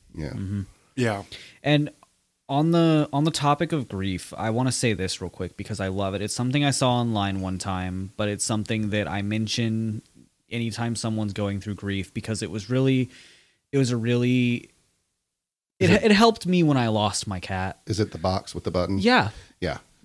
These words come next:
Speaker 1: That, I told Cindy that, and she's like, "That's an amazing"
Speaker 2: It's incredible.
Speaker 3: What's that
Speaker 2: Yeah.
Speaker 3: one? I feel like I should know that one.
Speaker 2: So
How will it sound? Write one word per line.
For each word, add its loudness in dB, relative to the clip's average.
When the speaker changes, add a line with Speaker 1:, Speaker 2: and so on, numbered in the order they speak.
Speaker 1:
That, 2
I 2
told 2
Cindy 0
that, -2
and -10
she's -8
like, -4
"That's -6
an -6
amazing" -4
Speaker 2:
It's 4
incredible. 4
Speaker 3:
What's 2
that 4
Speaker 2:
Yeah. 4
Speaker 3:
one? 4
I -6
feel -2
like 0
I -2
should -2
know -4
that -6
one. -8
Speaker 2:
So 6